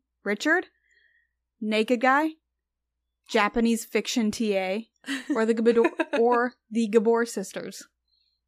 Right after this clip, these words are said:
Speaker 1: And we have an even tie between Naked Guy and the Japanese fiction T A. <laughs>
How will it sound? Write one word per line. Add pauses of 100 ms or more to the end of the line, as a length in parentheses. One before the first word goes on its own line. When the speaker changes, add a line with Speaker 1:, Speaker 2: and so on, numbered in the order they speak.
(120)
Speaker 1:
And
we
have
an
even
tie (420)
between (120)
Naked
Guy (460)
and
the
Japanese
fiction
T
A.
<laughs>